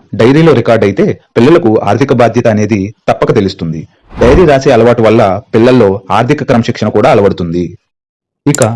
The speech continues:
ముఖ్యమైనది ఆరవ మార్గం, పథకాలపై అవగాహన. స్టాక్స్, మ్యూచువల్ ఫండ్స్, పీపీఎఫ్, ఎస్ఎస్వై, ఎఫ్డి,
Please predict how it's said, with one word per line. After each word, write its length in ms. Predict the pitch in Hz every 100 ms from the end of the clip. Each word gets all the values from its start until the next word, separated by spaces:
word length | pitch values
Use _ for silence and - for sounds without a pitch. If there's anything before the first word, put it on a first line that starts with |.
| 120 _ 120
ముఖ్యమైనది 560 | - 147 143 139 180 233 - _ 175
ఆరవ 200 | 110 127 123
మార్గం, 400 | 104 92 92 92 - _ _ _ _ _ _ 123
పథకాలపై 540 | 123 120 127 143 180 196 110
అవగాహన. 560 | 107 98 95 95 90 - _ _ _ _ _ -
స్టాక్స్, 460 | 131 107 110 - - _ _ - 120
మ్యూచువల్ 380 | 135 131 127 127
ఫండ్స్, 300 | 104 98 - - _ _ _ _ _ -
పీపీఎఫ్, 580 | 139 147 143 107 107 - _ _ _ _ - 117
ఎస్ఎస్వై, 540 | 131 131 - 107 104 101 - _ _ -
ఎఫ్డి, 420 | 113 - 117